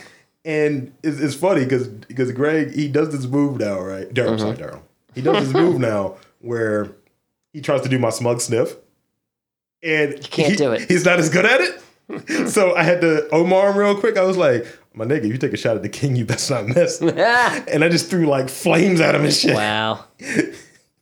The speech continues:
Speaker 1: It was actually really funny.
Speaker 2: That's just silly.
Speaker 1: So yeah, um, it was good. It's good. Um, also during the, the weekend, um, our, our friends, our, our fine friends at Our Spot over there on, um, Washington Boulevard, downtown Baltimore.
Speaker 2: Oh.
Speaker 1: Um,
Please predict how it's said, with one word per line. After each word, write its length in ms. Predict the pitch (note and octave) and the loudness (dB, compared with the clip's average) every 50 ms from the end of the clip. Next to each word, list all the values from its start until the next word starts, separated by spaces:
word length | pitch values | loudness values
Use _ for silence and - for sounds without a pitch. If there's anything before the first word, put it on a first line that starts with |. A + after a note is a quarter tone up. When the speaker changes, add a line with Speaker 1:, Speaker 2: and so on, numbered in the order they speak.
| _ _ _ _ - | _ _ _ _ -16
Speaker 1:
It 1000 | - - - - - - - - D#3+ - - C4 B3+ - - A3+ G#3 - F#3+ F3 | -14 -12 -10 -8 -8 -4 -2 -2 0 2 2 2 2 2 2 2 2 4 4 4
was 120 | E3+ E3 D#3 | 2 4 2
actually 340 | D3+ D#3 D3+ D3 D3 C#3 C3+ | 2 0 0 0 -2 -2 0
really 240 | B2 B2+ B2+ A2+ A2 | 0 -2 -2 -2 -4
funny. 240 | - A#2 G#2+ F#2 | -4 -6 -6 -6
Speaker 2:
That's 220 | - - - - - | -6 -6 -6 -6 -4
just 200 | - - - - | -4 -4 -4 -4
silly. 360 | - - F2+ G2+ G#2 G#2 - - _ | -2 -2 -2 -2 -4 -4 -8 -14 _
Speaker 1:
So 140 | _ - C#3+ | _ -4 0
yeah, 300 | C3+ E3+ D#3 A2+ G2+ F#2+ | 2 2 2 2 0 -2
um, 200 | F#2 A2 A2 A2+ | -2 -4 -2 -2
it 40 | B2+ | -2
was 120 | C3+ B2+ | -2 -2
good. 240 | B2+ C3+ - - - | 0 0 0 0 0
It's 140 | C#3 C3 - | -2 -4 -6
good. 560 | - A2 A2+ A2+ B2+ C#3+ B2 - - - - - - | -8 -8 -2 2 2 2 2 0 -4 -8 -14 -14 -12
Um, 440 | A#2 A2+ G#2+ G#2 G#2 G2 F#2 E2+ D#2+ - _ _ _ _ _ _ _ _ _ _ _ _ - | -8 -6 -4 -4 -4 -4 -6 -6 -8 -12 _ _ _ _ _ _ _ _ _ _ _ _ -8
also 300 | C3 D#3 E3 - C#3+ A#2+ | -6 -4 -2 0 0 0
during 200 | A2+ A2 G#2 G2+ | 0 0 0 -2
the, 120 | F#2 F2+ | -4 -4
the 140 | D#2+ E2 F#2 | -6 -6 -6
weekend, 460 | G2 - G#2+ - D#2 D2+ D#2 D2+ C#2+ - - | -4 -4 -4 -6 -6 -8 -8 -10 -12 -12 -10
um, 420 | F#2 G2 F#2 F2+ F2 D#2+ D#2+ D#2+ - - - - - - - - | -8 -6 -6 -6 -6 -6 -8 -10 -12 -16 -20 -20 -20 -20 -14 -6
our, 160 | - A#2+ A2+ G2+ - - | -4 -2 -2 -2 -2 -4
our 100 | A#2 A2+ | -4 -4
friends, 440 | - - E3+ D#3 C#3+ B2+ A#2 G#2 | -2 -2 0 0 0 0 -2 -2
our, 200 | A2+ A2 G#2+ G2+ - | -2 -2 -2 -2 -2
our 60 | A2 | -4
fine 280 | - - C3 A#2+ A#2 A2+ | -4 -2 -2 -2 -2 -2
friends 260 | - B2 A#2 G#2 A2 | -2 -2 -4 -4 -4
at 60 | F#2+ | -4
Our 160 | - A#2+ C#3+ C#3 | -2 -2 -2 -2
Spot 300 | - - - E2+ E2+ F2 | -4 -6 -8 -8 -6 -6
over 160 | F#2 F#2 F2+ | -6 -6 -6
there 280 | F2+ F2+ F2+ F2 E2+ | -6 -6 -6 -6 -6
on, 100 | E2+ F2 | -6 -6
um, 360 | E2+ E2 E2+ E2+ E2 E2 D#2+ D#2 | -8 -8 -8 -8 -10 -10 -6 -4
Washington 320 | G2 G2 - - G#2 F#2 | -6 -6 -4 -4 -4 -4
Boulevard, 360 | F#2+ B2 A#2+ F2 E2+ D#2+ D#2 | -2 -2 -2 -2 -4 -4 -6
downtown 300 | D#2 E2 D#2 - - D#2+ | -6 -8 -10 -10 -8 -6
Baltimore. 400 | E2+ A#2 B2+ - D#2+ D2 D2 C#2+ - - - | -4 -4 -4 -4 -6 -8 -8 -10 -6 -2 0
Speaker 2:
Oh. 360 | B2+ D#3 - F4 D#4+ B3+ F#2+ - - - - - _ _ _ _ _ | 0 0 0 -2 -4 -4 -6 -12 -16 -20 -20 -20 _ _ _ _ _
Speaker 1:
Um, 600 | - A2+ A#2+ A#2+ A#2 A#2 A#2 A2+ A2 G#2 G#2+ - | -8 -4 -2 -2 -2 -2 -2 -2 -4 -4 -6 -10